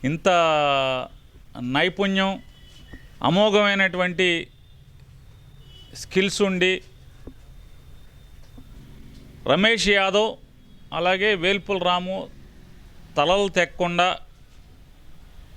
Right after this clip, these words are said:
అంటే మామూలుగా అయితే ప్లాన్ ప్రకారం తలలు తెగిపోవాలనుకుంటా, తలలు తెక్కకుండా కాపాడినటువంటి ఇటువంటి అధికారులకి ఖచ్చితంగా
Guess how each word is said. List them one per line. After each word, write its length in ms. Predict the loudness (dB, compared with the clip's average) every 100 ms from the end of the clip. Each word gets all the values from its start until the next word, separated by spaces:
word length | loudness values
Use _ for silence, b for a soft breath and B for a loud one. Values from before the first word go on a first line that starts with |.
| -12
అంటే 160 | -4 0
మామూలుగా 400 | 2 2 2 2
అయితే 240 | 2 0
ప్లాన్ 420 | 0 0 0 0
ప్రకారం 380 | 0 0 0 0
తలలు 260 | 0 -2 0
తెగిపోవాలనుకుంటా, 920 | -2 -2 0 0 0 -4 -8 -6 -6 -10 -20 B B B B -4
తలలు 240 | 2 2 2
తెక్కకుండా 560 | 2 -2 -2 -2 0
కాపాడినటువంటి 1200 | 0 0 0 0 -2 -2 -6 -6 -6 -2 -2 -2 -8 -20 -20 -20 -14
ఇటువంటి 360 | -8 -4 0 0
అధికారులకి 640 | 0 0 0 0 -4 -6
ఖచ్చితంగా 760 | -6 -6 -6 -6 -2 0 -2